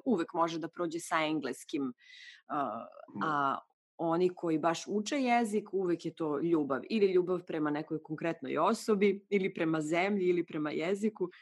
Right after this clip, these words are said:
Speaker 2: Svi jeziki pokraj engleskog i njemačkog, možda i kineskog, su jeziki ljubavi, onda,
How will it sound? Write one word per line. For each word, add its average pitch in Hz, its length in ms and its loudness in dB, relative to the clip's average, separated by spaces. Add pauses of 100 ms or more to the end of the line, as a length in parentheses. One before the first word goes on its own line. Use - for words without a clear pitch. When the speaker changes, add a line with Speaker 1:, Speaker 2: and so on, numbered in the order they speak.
(180)
Speaker 2:
Svi 101 300 -4
jeziki 101 680 2
pokraj 98 540 2 (280)
engleskog 101 600 0
i - 160 -4
njemačkog, 101 680 2 (100)
možda 101 300 2
i 98 80 0
kineskog, - 640 -4
su 98 180 -8
jeziki 98 440 -2
ljubavi, 95 480 -4
onda, 90 340 -6